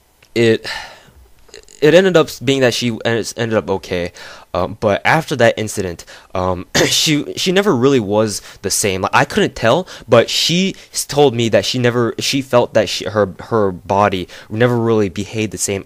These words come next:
after that accident. Um, like, some of her motor functions is, uh, just weren't right, the same anymore. Like, I think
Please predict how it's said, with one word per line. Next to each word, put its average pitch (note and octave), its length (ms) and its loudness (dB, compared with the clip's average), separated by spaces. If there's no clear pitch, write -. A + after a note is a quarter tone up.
after - 280 -10
that F2 240 -4
accident. E2+ 520 -10
Um, F#2 460 -4
like, A2 200 2
some C3+ 140 2
of A#2+ 60 0
her A2+ 60 -2
motor G#2 320 0
functions G2 640 -4
is, A#2 220 2
uh, G2+ 420 2
just B2 240 -2
weren't F#2+ 260 -2
right, G2 240 0
the F#2+ 100 -8
same G#2+ 320 -4
anymore. F#2 360 -4
Like, F#2 220 -2
I G#2 60 -2
think C#3 260 -8